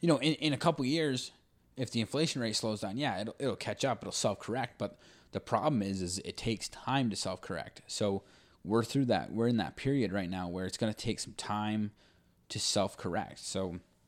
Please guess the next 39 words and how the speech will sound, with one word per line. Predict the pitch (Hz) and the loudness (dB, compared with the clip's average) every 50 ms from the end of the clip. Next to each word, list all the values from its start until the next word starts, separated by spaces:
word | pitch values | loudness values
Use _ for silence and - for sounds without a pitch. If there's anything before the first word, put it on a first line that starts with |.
| _ _ _ _ _ _ _ _ _ _ _ _ _ - - _ _ - | _ _ _ _ _ _ _ _ _ _ _ _ _ -20 -20 _ _ -6
if | 107 110 - - | -6 -4 -2 0
you | 120 113 | 0 0
have | 98 107 113 120 113 107 | 2 2 2 2 2 2
money, | 107 104 113 123 127 131 127 - - _ _ _ _ _ _ _ _ _ _ _ - | 0 0 2 2 0 0 -2 -6 -10 _ _ _ _ _ _ _ _ _ _ _ -6
you | 98 | -4
know, | 95 90 | -4 -2
this | 87 98 - - | -2 -2 -2 -2
is | 101 98 - - - - 98 | -2 -2 -2 -2 -4 -6 -8
just | 101 107 - - - | -6 -4 -4 -4 -2
some, | 104 104 104 - - | -4 -4 -4 -6 -6
this | 104 - - | -6 -4 -2
is | 110 107 | -2 0
what | 101 101 98 | 2 2 2
I | 98 101 101 | 2 0 0
do. | 104 110 110 113 120 120 - - _ _ - | 0 0 0 0 0 -2 -6 -12 _ _ -12
You | 104 | -8
know, | 98 90 | -6 -4
you | 90 | -2
don't | 98 95 | -2 -2
have | 104 98 | -2 -2
to | - 98 | -2 -2
listen | 101 101 - - - | -4 -2 -2 -4 -2
to | 107 | -2
me. | 107 107 107 110 110 - - | 0 0 -2 -2 -4 -8 -10
Um, | - - 78 67 67 62 - - - _ _ _ - - - _ _ _ _ _ _ | -8 -6 -6 -6 -6 -8 -10 -14 -20 _ _ _ -20 -20 -20 _ _ _ _ _ _
it's | - - - | -12 -4 -2
not | 95 92 95 | -2 -2 -2
financial | - 95 92 98 104 104 - 107 107 | -4 -4 -2 -2 -2 -2 0 0 0
advice | 101 98 101 101 104 104 - | 2 2 2 2 2 0 -2
or | 104 | -2
anything, | 101 101 - 110 110 104 | -2 -2 -2 -2 -2 0
but | 95 95 - - - - - - - - - _ | -2 -2 -4 -8 -12 -20 -20 -20 -20 -20 -16 _
if | - 104 - | -8 -2 0
I | - 95 113 | 2 2 4
were | 127 131 | 2 2
you | 131 127 | 2 2
guys, | 117 127 135 135 135 135 131 127 - - - - - _ _ _ _ _ _ _ _ _ _ _ _ _ _ _ _ _ | 2 2 4 4 4 2 2 0 -4 -6 -8 -10 -16 _ _ _ _ _ _ _ _ _ _ _ _ _ _ _ _ _
you | - 123 117 | -2 -2 0
know, | 107 110 120 | 0 0 -2